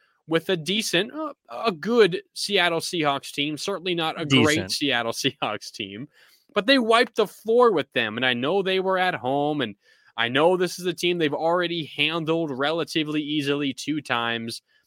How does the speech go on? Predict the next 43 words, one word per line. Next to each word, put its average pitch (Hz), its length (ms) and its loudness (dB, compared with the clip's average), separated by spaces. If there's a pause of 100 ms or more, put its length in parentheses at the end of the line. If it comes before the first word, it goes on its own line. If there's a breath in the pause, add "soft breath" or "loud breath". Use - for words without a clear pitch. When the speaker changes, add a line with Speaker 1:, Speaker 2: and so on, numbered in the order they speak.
(240)
Speaker 1:
but 143 120 -6
that 180 120 0
was 190 140 0
a 170 80 2
dominant 143 540 0
win. 131 320 -2
And 117 160 -6
to - 120 -10
your 139 140 -4
point, 131 380 -4
we 123 120 -6
haven't 135 420 -2
seen 139 260 -2
a 113 80 -4
team 139 280 -4
be 127 160 0
nearly 127 640 0
as 123 260 -2
dominant 120 540 -2
as 104 300 -6
that. 143 320 2 (500)
You 107 140 -12
can 117 120 -6
maybe 127 280 0
talk 131 260 0
about 127 240 0
the - 80 -8
Cowboys 120 640 0
who, 113 100 -8 (220)
who 123 100 -8
won 117 340 -2
thirty-one 120 500 -4
to 107 60 -10
fourteen 120 500 -6
over 117 140 -8
the 113 80 -8
Buccaneers, 113 600 -2
and 107 80 -12
it 82 60 -18
really 110 200 -4
wasn't 107 460 -6
that 113 240 -2
close. 107 480 -2